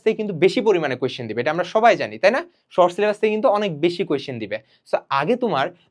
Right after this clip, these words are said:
দুইটা ওয়েতে তুমি জিনিসটাকে সর্ট আউট করবা, এই যে উইক পয়েন্ট সিলেক্ট করবা না, দুইটা ওয়েতে সিলেক্ট করবা। একটা হচ্ছে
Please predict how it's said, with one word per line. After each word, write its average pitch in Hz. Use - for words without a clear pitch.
দুইটা 202
ওয়েতে 175
তুমি 175
জিনিসটাকে 147
সর্ট 131
আউট 113
করবা, 101
এই 160
যে 185
উইক 170
পয়েন্ট 208
সিলেক্ট 185
করবা 277
না, 131
দুইটা 190
ওয়েতে 151
সিলেক্ট 117
করবা। 101
একটা 202
হচ্ছে 262